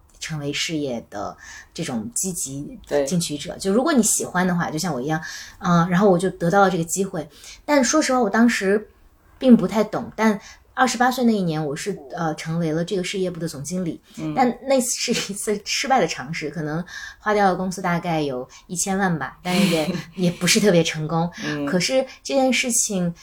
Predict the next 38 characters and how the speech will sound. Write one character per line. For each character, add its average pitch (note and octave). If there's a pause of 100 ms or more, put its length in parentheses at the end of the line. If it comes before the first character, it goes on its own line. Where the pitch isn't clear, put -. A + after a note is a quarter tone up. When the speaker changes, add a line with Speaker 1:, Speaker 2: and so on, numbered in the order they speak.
(120)
Speaker 1:
让 A3
公 A#3
司 A#3
发 A#3
觉 D#3
说 F#3 (180)
我 E3
可 F3
能 D3+
有 E3
创 G3
业 F3+
方 F3+
面 F3+
的， C#3 (460)
他 D4
们 D4
认 G3
为 D3
的 D3
一 D#3
些 D#3+
能 C#3+
力 D3+
和 D3+
天 D3+
分。 D#3
Speaker 2:
嗯。 D#3+
Speaker 1:
所 B3
以 B3
在 A3+
二 A3+
十 G3+
九 -
岁 G3+
那 G3
一 E3
年 C#3+